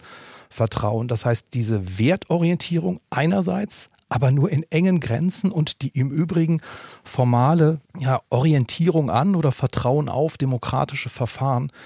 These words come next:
ist wahrscheinlich das, was im Kern dabei eine Rolle spielt. Und wenn man das nicht begrüßt und damit Schwierigkeiten hat, dann kann man wahrscheinlich mit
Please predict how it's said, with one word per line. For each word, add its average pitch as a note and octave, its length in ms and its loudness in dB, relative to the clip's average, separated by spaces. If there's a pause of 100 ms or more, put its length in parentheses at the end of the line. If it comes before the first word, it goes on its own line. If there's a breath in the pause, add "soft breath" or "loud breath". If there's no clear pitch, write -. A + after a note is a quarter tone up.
(540 loud breath)
ist - 100 -2
wahrscheinlich B2+ 300 0
das, B2 160 -4
was A#2 120 -2
im B2+ 120 -6
Kern B2+ 320 0
dabei G#2+ 380 0 (440 loud breath)
eine A#2+ 80 0
Rolle A2+ 160 2
spielt. A#2+ 180 0
Und A#2 40 0
wenn C3+ 80 2
man C#3+ 120 2
das F3 220 2
nicht F#3 240 0 (300)
begrüßt C#3 580 2
und C3 120 0
damit D3+ 400 0
Schwierigkeiten D3 640 0
hat, C3+ 220 0
dann C3+ 100 0
kann C#3 140 -2
man C3+ 120 0
wahrscheinlich C3 480 -4
mit B2+ 220 -4